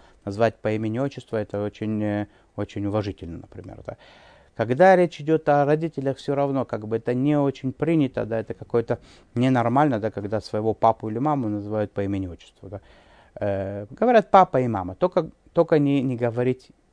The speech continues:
имя, да. Не говорить имя. Когда мы говорили с вами, что есть, э, правила, э,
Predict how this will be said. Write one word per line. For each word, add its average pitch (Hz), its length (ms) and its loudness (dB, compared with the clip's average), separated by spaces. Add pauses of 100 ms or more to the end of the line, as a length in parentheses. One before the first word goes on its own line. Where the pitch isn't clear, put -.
имя, 95 320 -2
да. 104 140 -8 (1040)
Не 120 120 -2
говорить 107 360 -2
имя. - 140 -14
Когда 151 300 4
мы 143 100 4
говорили 113 400 0
с - 120 -10
вами, 110 180 -2
что - 200 -10 (280)
есть, - 320 -6 (380)
э, 110 200 0
правила, 110 540 0 (300)
э, 104 240 -6